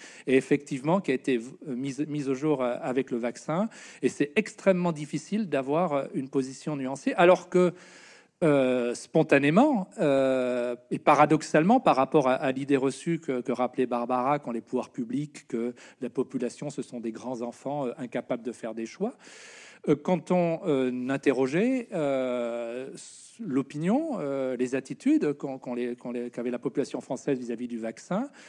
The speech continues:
ils étaient, euh, raisonnables, euh, <laughs> et, et bien plus parfois que... que, que ne le pensent les gouvern-, les gouvernants. Pour vous donner un exemple, on avait fait une,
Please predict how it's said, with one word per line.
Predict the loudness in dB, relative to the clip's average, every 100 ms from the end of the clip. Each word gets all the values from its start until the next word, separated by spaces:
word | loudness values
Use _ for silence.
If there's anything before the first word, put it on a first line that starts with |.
| -20 -20 -20 _ -4
ils | -2 0
étaient, | -2 0 2 2 2
euh, | -4 -8 -8 -10 -12 -2
raisonnables, | 2 2 2 0 0 0 -2 -6 -8
euh, | -6 -6 -2
<laughs> | -2
et, | 0 -2 0 0
et |
bien | 0 -2
plus | -2 -4 -4
parfois | -6 -6 0 2 2
que... | 0 -2 -2
que, | -2 -2 -2 -4 -10 -18 -20 -20 -20 0
que | 2
ne | 4
le | 2 2
pensent | 2 2 0
les | -2
gouvern-, | 0 0 -2 -4
les | -8
gouvernants. | -4 0 2 2
Pour | 0
vous | 4
donner | 4 6
un | 2
exemple, | 0 0 -2 -2
on |
avait | -6
fait | -6 -4 -4
une, | -4 -8